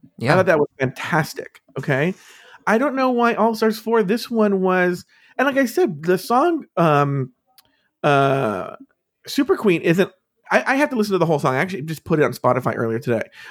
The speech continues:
Speaker 2: I was listening to the whole thing, but it didn't seem like it was a bad song if they would have done the original one. It, it could, they could have done something really cool with it. Um, I don't know. It's sort of just like a letdown. It, it seems sort of like you said, not to quote name my own company, but afterthought. It seemed like an afterthought. Like,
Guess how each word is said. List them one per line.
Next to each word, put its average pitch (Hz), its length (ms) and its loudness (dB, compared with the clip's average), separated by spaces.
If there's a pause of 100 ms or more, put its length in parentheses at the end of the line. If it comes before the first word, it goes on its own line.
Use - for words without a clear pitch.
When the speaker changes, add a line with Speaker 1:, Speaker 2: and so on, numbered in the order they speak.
Speaker 2:
I 165 60 2
was 202 80 0
listening 190 160 2
to 156 60 0
the 147 40 2
whole 156 100 2
thing, 151 160 -2
but 185 120 2
it 196 80 -2
didn't 440 160 0
seem 175 180 -2
like 147 140 2
it 147 40 -2
was 131 120 4
a 131 60 4
bad 139 280 -2
song 139 220 0
if 160 80 -6
they 151 80 0
would 143 80 2
have 131 80 -4
done 135 100 0
the 127 80 0
original 127 340 -2
one. 151 140 2
It, - 300 -6
it 226 100 0
could, - 140 0
they 269 80 2
could 349 160 0
have 269 80 2
done 208 120 2
something 170 280 -2
really 147 240 0
cool 131 240 -2
with 135 160 2
it. 190 180 0 (380)
Um, 160 540 2
I 196 80 -2
don't 269 140 -4
know. 320 240 2
It's 202 100 2
sort 226 120 2
of 226 80 2
just 220 140 0
like 202 100 -10
a 214 40 0
letdown. 202 600 0
It, 127 140 -4
it 165 140 2
seems 220 300 0
sort 185 160 2
of 175 60 2
like 165 120 -2
you 151 100 -4
said, 160 400 0 (260)
not 147 320 0
to 156 160 0
quote 147 300 0
name 143 160 -2
my 135 100 2
own 135 140 0
company, 185 400 0
but 147 220 2
afterthought. 147 680 0
It 90 100 -10
seemed 160 240 -6
like 156 160 0
an 139 140 -2
afterthought. 143 680 -4
Like, 113 280 -6